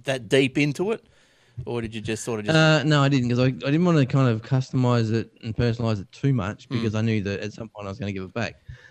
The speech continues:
Speaker 2: Um, but I had to set up work email on it, my personal email on it. I downloaded, um,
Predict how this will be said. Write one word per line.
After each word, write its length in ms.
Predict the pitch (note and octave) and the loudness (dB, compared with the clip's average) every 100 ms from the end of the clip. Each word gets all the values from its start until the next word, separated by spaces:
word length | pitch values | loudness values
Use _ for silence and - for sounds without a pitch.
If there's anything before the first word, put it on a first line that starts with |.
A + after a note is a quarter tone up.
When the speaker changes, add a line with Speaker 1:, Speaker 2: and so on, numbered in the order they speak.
| _ _ | _ _
Speaker 2:
Um, 260 | A#2 A2 A2 | -2 0 -2
but 140 | A#2+ | -2
I 60 | A#2+ | 0
had 180 | C3 A2+ | 0 -2
to 80 | |
set 180 | A2 A#2 | -6 -4
up 220 | G#2+ G2 - | -2 -4 -8
work 300 | A2+ A2 G#2+ | -2 -2 -2
email 340 | G#2+ G#2 G#2 G2+ | -4 -2 -4 -4
on 140 | G#2 | -4
it, 180 | G2 - _ _ _ _ | -6 -10 _ _ _ _
my 120 | F#2+ | -14
personal 440 | F#2 G#2+ G#2+ A2+ G2+ | -8 -6 -6 -6 -6
email 360 | G2+ G2+ G2+ | -4 -4 -4
on 160 | G2+ G2+ | -4 -6
it. 120 | G2 _ _ _ _ - | -10 _ _ _ _ -8
I 60 | |
downloaded, 760 | A2 B2 A#2 G#2+ G#2 G2+ F#2+ F#2 | -2 0 0 0 -2 -4 -6 -6
um, 460 | G2+ G2+ F#2+ G#2+ | -4 -4 -6 -8